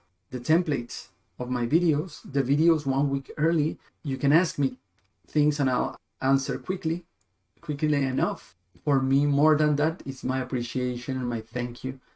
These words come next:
eh, that I show the, the list of Patreons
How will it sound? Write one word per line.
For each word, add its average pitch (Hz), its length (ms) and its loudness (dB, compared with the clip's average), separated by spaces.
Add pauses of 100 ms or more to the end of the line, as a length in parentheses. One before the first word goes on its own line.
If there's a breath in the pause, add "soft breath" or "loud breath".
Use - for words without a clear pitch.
(360)
eh, 120 160 -10
that - 140 -8
I 123 200 -6
show 127 540 -2 (280)
the, 120 380 -4 (140)
the 127 120 -6
list 131 260 0
of 123 100 -6
Patreons 123 560 -4